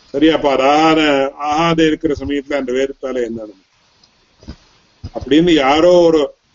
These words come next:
சில பேர் வந்து அந்த மாதிரி சொன்ன சந்தர்ப்பத்துல, அந்த மாதிரி வச்சுண்டு என்ன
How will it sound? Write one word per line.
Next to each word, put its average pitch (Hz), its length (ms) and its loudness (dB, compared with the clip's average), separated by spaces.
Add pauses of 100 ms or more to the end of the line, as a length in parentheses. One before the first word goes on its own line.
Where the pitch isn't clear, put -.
சில 135 140 -8
பேர் 165 260 0
வந்து 156 240 -4
அந்த 143 180 -4
மாதிரி 143 260 -6
சொன்ன 131 340 -10
சந்தர்ப்பத்துல, 127 640 -12
அந்த 135 120 -12
மாதிரி 156 320 0
வச்சுண்டு 151 420 -2
என்ன 143 100 -4